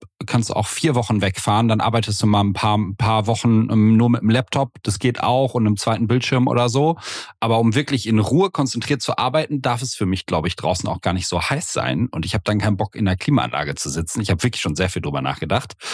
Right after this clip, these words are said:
Ähm, und deshalb fänd ich das gar nicht so, ich find's hier wirklich in Bochum auch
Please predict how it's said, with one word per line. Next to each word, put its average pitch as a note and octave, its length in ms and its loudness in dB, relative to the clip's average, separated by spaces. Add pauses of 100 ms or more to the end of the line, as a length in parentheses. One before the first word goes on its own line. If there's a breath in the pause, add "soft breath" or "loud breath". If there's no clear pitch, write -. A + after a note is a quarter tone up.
(240 loud breath)
Ähm, A#2+ 420 2 (540 loud breath)
und B2 280 0
deshalb B2+ 340 0
fänd C3+ 180 4
ich A#2 40 0
das B2 200 0
gar B2+ 120 2
nicht A#2+ 200 2
so, A#2+ 320 4 (400 loud breath)
ich - 140 -2
find's D#3 280 0
hier E3 220 2
wirklich C#3 280 0
in C3 140 4
Bochum D#3 580 0
auch B2 300 0